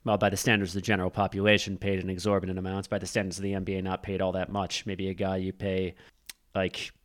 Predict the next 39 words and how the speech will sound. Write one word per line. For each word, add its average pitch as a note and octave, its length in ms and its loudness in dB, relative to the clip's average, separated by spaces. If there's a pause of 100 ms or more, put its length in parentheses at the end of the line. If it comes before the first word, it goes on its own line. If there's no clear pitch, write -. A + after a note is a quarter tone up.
(260)
you G2 100 -4
know, F#2 140 -2
less G2 240 6
than G2 160 0
ten F#2+ 240 0
million F#2+ 240 2
a F#2+ 40 2
year. G2 280 8
And G2 80 6
I G2 40 2
know G#2 140 6
that F#2+ 220 0
sounds F#2+ 260 0
crazy, F#2+ 480 -2 (160)
you F#2 80 -8
know, F2 60 -6
ten F#2+ 260 -2
million F#2+ 260 -2
a F#2 40 -2
year. F#2 240 -2 (320)
But, F#2 440 -2 (140)
<laughs> D#3+ 180 4
you C#3 120 -2
know, G#2 160 2
at G2+ 100 -4
this A#2 160 2
point, G2+ 380 -2
with G#2 120 -4
a F#2+ 120 -2 (420)
hundred G#2+ 300 0
thirty-six G2+ 420 2
million G2 240 0
dollar F#2 220 0
cap, F#2+ 320 0
that's G2 160 -4
well F#2+ 240 0
under F2+ 160 -4
ten F#2+ 260 -6
percent. F2+ 380 -4